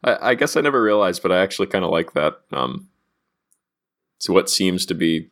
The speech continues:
definitely not American. It's probably not uniquely Japanese, 'cause I know there's a lot of more trains and stuff in, in Europe too, but, uh, I don't know.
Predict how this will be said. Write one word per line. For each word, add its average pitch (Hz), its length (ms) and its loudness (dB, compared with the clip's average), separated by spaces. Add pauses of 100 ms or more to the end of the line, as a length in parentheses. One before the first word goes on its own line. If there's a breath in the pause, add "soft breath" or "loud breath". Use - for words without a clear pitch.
(140)
definitely - 400 0
not 85 180 -4
American. - 580 -4 (140)
It's 76 200 -6
probably - 240 2
not 82 160 0
uniquely 73 360 -4
Japanese, 71 520 -2
'cause - 140 -10
I 78 80 -6
know 76 140 -4
there's 73 200 -6
a 67 40 0
lot 65 160 2
of 69 140 -6 (680 loud breath)
more 78 220 2
trains 71 420 0
and 67 120 -4
stuff - 340 -2
in, 71 240 -6 (160)
in 71 180 -8
Europe 69 360 -4
too, 76 240 -2
but, 76 220 -2
uh, 73 120 0 (340)
I 98 60 4
don't 98 100 6
know. 85 180 0